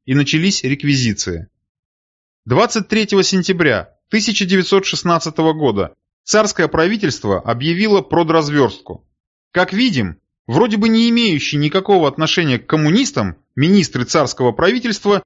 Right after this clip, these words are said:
идут на меру, присущую военному коммунизму. Объявленная на тысяча девятьсот семнадцатый год продрозверстка провалилась из-за саботажа и коррупции чиновников. Временное правительство, будучи по своей философии буржуазным,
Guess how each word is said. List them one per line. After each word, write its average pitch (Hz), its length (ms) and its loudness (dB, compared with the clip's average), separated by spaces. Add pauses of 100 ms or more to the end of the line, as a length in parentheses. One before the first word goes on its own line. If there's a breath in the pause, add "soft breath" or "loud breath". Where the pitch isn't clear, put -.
(320)
идут 196 340 0
на 147 160 2
меру, 175 460 2 (120)
присущую 214 680 0
военному 151 520 0
коммунизму. 151 720 -2 (640)
Объявленная 139 720 0
на 123 140 0
тысяча 208 380 -4
девятьсот 180 420 -2
семнадцатый 165 560 -2
год 156 340 0
продрозверстка 139 880 0 (240)
провалилась 185 760 2
из-за 143 300 0
саботажа 160 640 0
и 139 160 -4
коррупции 156 500 0
чиновников. 120 800 -2 (600)
Временное 214 540 2
правительство, 202 760 0
будучи 160 440 0
по 175 100 -2
своей 190 380 0
философии 160 640 0
буржуазным, 135 840 0